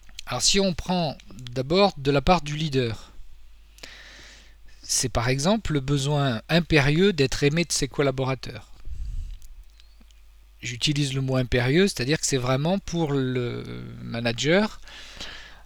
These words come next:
un objectif premier, un besoin qui est très fort.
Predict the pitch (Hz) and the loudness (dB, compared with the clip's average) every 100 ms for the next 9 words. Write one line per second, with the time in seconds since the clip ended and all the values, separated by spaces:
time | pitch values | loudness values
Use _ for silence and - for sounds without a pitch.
0 | - - 131 139 156 147 147 - 190 196 | -18 -12 -4 0 2 4 2 0 -2 0
1 | - - 165 151 120 135 143 120 123 135 | -2 2 4 4 0 -4 -6 -6 -2 0
2 | 123 135 160 175 - 123 139 - - - | 0 0 0 -2 -4 -2 -2 0 -2 -2
3 | - - - | -6 -10 -12